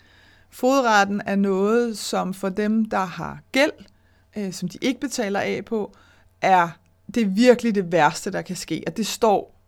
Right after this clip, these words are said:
for rigtig mange som sådan en, den ypperste katastrofe.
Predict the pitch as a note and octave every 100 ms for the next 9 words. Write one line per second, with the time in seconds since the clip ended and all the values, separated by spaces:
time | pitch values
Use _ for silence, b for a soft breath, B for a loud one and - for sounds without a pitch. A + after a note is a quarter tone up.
0 | _ _ - G#3+ E3+ F#3+ F#3+ G3 D#3+ F3
1 | F#3+ G3 F#3 - F3 D#3 C#3+ - - F3+
2 | - _ B3 G#3 A#3+ - F#3 - _ _
3 | - C3+ - C#3 C3 - D#3+